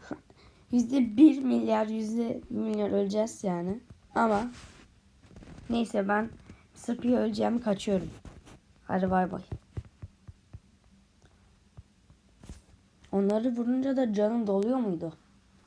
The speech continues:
Vallahi fark etmedim. Oyunda da böyle bir bug var. Ben de Laz'dan görmüştüm.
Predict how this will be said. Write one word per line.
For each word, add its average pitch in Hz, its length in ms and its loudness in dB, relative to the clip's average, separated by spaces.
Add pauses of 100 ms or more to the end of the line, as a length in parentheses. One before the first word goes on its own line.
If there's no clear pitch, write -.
(120)
Vallahi 180 380 -2 (520)
fark 190 200 2
etmedim. 180 400 -2 (960)
Oyunda 262 320 2
da 277 100 2
böyle 262 220 2
bir 240 120 0
bug 262 240 2
var. - 500 -4 (420)
Ben 226 300 0
de 247 40 4
Laz'dan 233 600 2
görmüştüm. 240 760 2